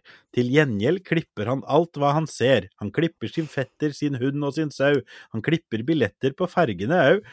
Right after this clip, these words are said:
Han klipper sin plen, sin hekk og sin hegg.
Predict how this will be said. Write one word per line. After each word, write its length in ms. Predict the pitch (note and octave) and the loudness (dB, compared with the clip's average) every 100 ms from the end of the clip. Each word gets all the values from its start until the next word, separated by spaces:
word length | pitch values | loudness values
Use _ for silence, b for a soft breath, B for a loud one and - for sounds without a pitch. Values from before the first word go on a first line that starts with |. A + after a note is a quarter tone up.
| B | B
Han 160 | B G#2+ | B -4
klipper 340 | D3 D#3+ G#3 A#2 | -2 -2 -2 -2
sin 220 | F3 F3 | -2 -4
plen, 380 | - C#3+ F3+ F#3 | 4 6 6 4
sin 220 | - D3 | -4 -2
hekk 300 | C3 D#3+ - D3+ | -2 -2 0 0
og 80 | |
sin 160 | D3+ D3 - | 0 -4 2
hegg. 260 | G3 F#3+ | 2 0